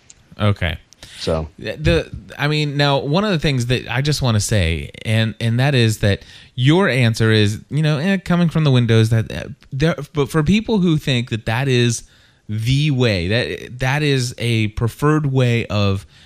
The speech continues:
Speaker 1: having that button do what that button should do. I mean, I, it, it's not necessarily because, well, we're Windows people.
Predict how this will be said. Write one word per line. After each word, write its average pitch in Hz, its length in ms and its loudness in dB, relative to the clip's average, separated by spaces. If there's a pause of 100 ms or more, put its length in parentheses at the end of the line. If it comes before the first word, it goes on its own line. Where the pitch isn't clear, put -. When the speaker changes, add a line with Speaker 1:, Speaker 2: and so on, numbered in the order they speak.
(120)
Speaker 1:
having 127 340 -2
that 107 220 0
button 107 340 -2
do 117 200 4
what 110 180 0
that 104 180 0
button 92 280 -2
should 95 240 -4
do. 95 420 0 (960)
I 156 80 -2
mean, 170 200 -2
I, 147 220 -6
it, 143 360 -4
it's 151 160 -2
not 151 320 2
necessarily 131 480 0
because, 110 260 -4
well, 113 240 -4
we're 107 200 0
Windows 131 340 0
people. 90 380 -8